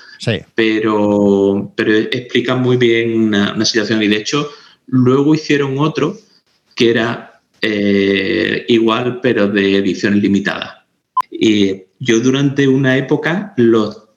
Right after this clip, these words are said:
Speaker 2: tres únicos libros que encontraba de, de zapatillas son ese, eh, el de, el de Nike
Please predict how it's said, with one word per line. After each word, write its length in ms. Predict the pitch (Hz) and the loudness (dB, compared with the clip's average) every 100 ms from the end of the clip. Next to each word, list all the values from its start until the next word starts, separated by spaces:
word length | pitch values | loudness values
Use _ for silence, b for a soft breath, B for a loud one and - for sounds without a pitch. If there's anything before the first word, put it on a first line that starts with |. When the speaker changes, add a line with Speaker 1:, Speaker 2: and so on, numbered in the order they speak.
| _ | _
Speaker 2:
tres 300 | - 120 123 | -2 0 0
únicos 400 | 135 131 127 131 | 2 2 2 0
libros 360 | 127 131 127 120 | 2 0 2 -2
que 100 | 127 | 0
encontraba 560 | 117 117 117 127 120 117 | -2 0 0 0 0 0
de, 260 | 120 113 | 2 0
de 160 | 117 113 | 0 -2
zapatillas 760 | 127 120 113 127 139 151 160 | -2 -4 0 0 2 0 -2
son 360 | - 117 104 101 B B _ _ | -2 0 0 -4 B B _ _
ese, 400 | 113 123 175 - - B B B _ _ | -6 -4 -6 -8 -12 B B B _ _
eh, 960 | 113 107 101 98 98 98 98 98 - - | -2 0 0 -2 -2 0 0 0 -4 -6
el 260 | 101 98 | -6 -4
de, 200 | 95 95 | -4 -2
el 400 | 92 95 95 95 | -4 -4 -6 -4
de 160 | 95 98 | -2 0
Nike 640 | 101 104 107 113 110 - | 0 0 2 0 -2 -14